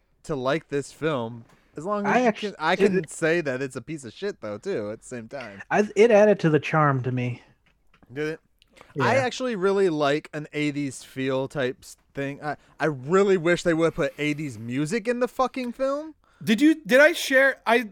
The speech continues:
Speaker 3: it's funny you say that. I found a, somebody did, like, some of, like, the action scenes, like the mall and stuff, and they put
Speaker 1: Mm-hmm.
Speaker 3: eighties mu-, eighties
Speaker 1: Did
Speaker 3: songs
Speaker 1: they?
Speaker 3: on it.
Speaker 1: Ooh.
Speaker 3: I'm not gonna lie, it really does change a lot. Like, during,
Speaker 1: Yeah.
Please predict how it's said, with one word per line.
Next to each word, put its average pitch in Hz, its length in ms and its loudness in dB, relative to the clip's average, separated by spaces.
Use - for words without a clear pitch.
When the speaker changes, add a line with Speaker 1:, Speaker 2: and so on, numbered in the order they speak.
Speaker 3:
it's 220 200 -2
funny 240 220 0
you 208 60 -2
say 214 120 0
that. 185 120 2
I 185 60 0
found 208 360 0
a, 165 240 -2
somebody 185 640 -6
did, 151 280 -6
like, 156 300 -4
some 196 240 0
of, 185 60 0
like, 170 160 0
the 139 120 -4
action 135 360 -6
scenes, 170 400 -8
like 143 120 -8
the 143 80 -6
mall 131 180 -4
and 143 80 -8
stuff, - 180 -8
and 147 140 -6
they 131 80 -4
put 147 280 -6
Speaker 1:
Mm-hmm. 139 100 -10
Speaker 3:
eighties 139 460 -4
mu-, 135 200 -4
eighties 131 300 -4
Speaker 1:
Did 151 100 0
Speaker 3:
songs 143 120 0
Speaker 1:
they? 196 260 2
Speaker 3:
on 117 180 -6
it. 214 200 -2
Speaker 1:
Ooh. 165 320 -6
Speaker 3:
I'm 226 180 6
not 226 220 4
gonna 226 160 4
lie, 180 240 4
it 180 220 2
really 165 500 0
does 143 260 0
change 131 300 -6
a 123 60 -8
lot. 107 480 -10
Like, 156 240 -10
during, 170 220 2
Speaker 1:
Yeah. 165 60 4